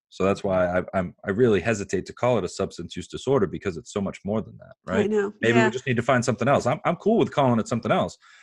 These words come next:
Speaker 1: Just gotta find something that actually embodies the whole illness and not just the medical side of it.
Speaker 2: It's interesting. I mean, I think that this is what we'll do for a while. We'll go too far that way and too far this way, and eventually we'll come somewhere in the middle, I hope.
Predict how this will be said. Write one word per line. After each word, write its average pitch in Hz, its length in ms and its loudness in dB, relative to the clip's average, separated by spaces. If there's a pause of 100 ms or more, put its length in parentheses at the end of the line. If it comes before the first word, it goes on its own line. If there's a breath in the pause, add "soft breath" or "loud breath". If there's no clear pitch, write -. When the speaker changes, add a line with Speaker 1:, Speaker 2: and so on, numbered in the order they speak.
(240 soft breath)
Speaker 1:
Just - 160 -10
gotta 113 100 2
find 127 280 0
something 107 240 -2
that 95 180 -4
actually 110 540 -2
embodies 98 500 0
the 90 120 -6
whole - 340 0
illness 101 480 -2 (240)
and 95 160 -2
not 101 180 0
just 95 160 -8
the 90 80 -10
medical - 320 -4
side 98 280 -6
of - 0 - (100)
it. - 60 -20 (500 soft breath)
Speaker 2:
It's 277 180 -2
interesting. 262 500 0
I 190 100 2
mean, 214 180 2
I 208 100 4
think 240 280 -2
that 247 140 2
this 226 160 -2
is 220 160 -2
what 214 160 0
we'll 208 160 2
do 196 160 2
for 180 240 -2
a 160 60 -2
while. 160 400 -6 (360 loud breath)
We'll 214 160 4
go 185 260 2
too - 200 -8
far 233 220 2
that 214 240 2
way 190 160 4
and 180 100 2
too - 140 -4
far 190 200 0
this 175 260 -6
way, 175 220 0
and 185 160 -2
eventually 175 400 -2
we'll 170 140 -6
come 165 260 -8
somewhere 185 440 0
in 165 80 -2
the 170 80 -2
middle, 175 300 -2
I 180 100 -4
hope. 175 400 -4